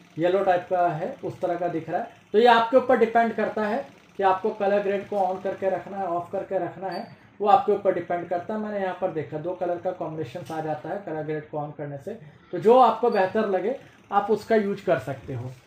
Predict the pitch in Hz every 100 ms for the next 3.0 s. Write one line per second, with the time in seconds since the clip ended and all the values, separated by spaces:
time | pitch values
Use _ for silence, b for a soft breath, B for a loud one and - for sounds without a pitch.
0 | _ - 190 156 - 196 247 233 233 233
1 | 202 233 226 190 165 214 214 190 170 196
2 | 190 175 175 180 175 180 151 170 196